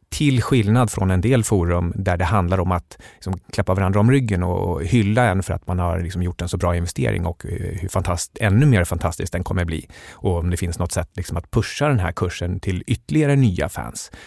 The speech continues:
Så, eh, det är det Kevin tror jag menar med att det här är kanske ett av de mest negativa sekterna, för att den går faktiskt ut på att hela tiden försöka förstå vad Aselio är och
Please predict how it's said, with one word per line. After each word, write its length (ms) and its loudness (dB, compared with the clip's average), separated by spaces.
Så, 260 2
eh, 800 -4
det 220 0
är 140 -2
det 220 4
Kevin 280 4
tror 100 0
jag 80 2
menar 240 4
med 220 2
att 100 -2
det 80 -4
här 100 0
är 80 0
kanske 260 -2
ett 120 -2
av 60 0
de 120 0
mest 240 -2
negativa 800 2
sekterna, 520 0
för 140 -4
att 180 0
den 420 -2
går 120 2
faktiskt 560 -4
ut 280 -4
på 80 -4
att 80 -10
hela 260 -2
tiden 420 -4
försöka 640 0
förstå 560 -2
vad 300 2
Aselio 520 -2
är 240 -2
och 140 -6